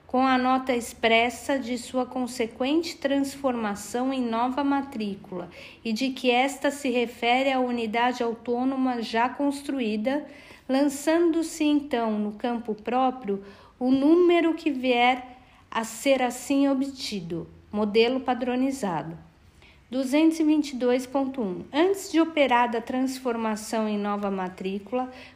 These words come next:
quaisquer certidões fornecidas em relação à unidade em construção deverão incluir necessariamente a da própria matrícula em que registrada a incorporação.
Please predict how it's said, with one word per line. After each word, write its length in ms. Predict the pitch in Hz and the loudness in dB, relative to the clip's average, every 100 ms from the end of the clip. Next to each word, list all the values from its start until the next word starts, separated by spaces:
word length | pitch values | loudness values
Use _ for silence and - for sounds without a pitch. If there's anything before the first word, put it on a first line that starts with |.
| - | 2
quaisquer 680 | 247 269 269 - 302 339 349 | 4 4 0 2 2 2 -2
certidões 840 | - 320 - 285 240 247 254 254 | -2 -2 -2 -6 -2 -2 -2 -4
fornecidas 840 | 254 240 226 220 - 247 240 226 | -4 -4 -4 -6 -6 -2 -2 0
em 100 | 240 | -2
relação 640 | 214 226 220 214 247 262 | -2 -2 -4 -4 -2 0
à 100 | 262 | 0
unidade 640 | 233 220 214 202 202 208 208 | 0 0 -2 0 0 0 -4
em 80 | 196 | -8
construção 880 | 202 202 - 185 180 - 196 196 220 - - - | -6 -8 -8 -12 -12 -8 -4 -4 -6 -12 -20 -6
deverão 560 | 233 277 294 285 311 339 | 0 2 4 4 4 4
incluir 640 | 320 269 233 220 233 277 - - - | 4 2 0 0 -2 -4 -10 -16 -2
necessariamente 1400 | 277 320 339 359 320 311 269 240 220 208 233 247 277 277 | 4 4 4 0 0 2 4 2 0 -2 -4 -6 -10 -4
a 80 | 254 | -2
da 180 | 240 247 | 0 0
própria 560 | 240 247 254 330 330 330 | -2 2 4 4 4 2
matrícula 680 | 302 277 277 254 254 254 247 | 4 0 -2 -6 -6 -4 -4
em 100 | 254 | -4
que 200 | 247 226 | -4 -2
registrada 760 | 220 214 214 - 214 214 214 | -2 -2 -6 -4 0 0 0
a 80 | 226 | -2
incorporação. 840 | 226 240 233 233 226 240 - 170 | -2 -6 -6 -4 -2 -4 -6 -8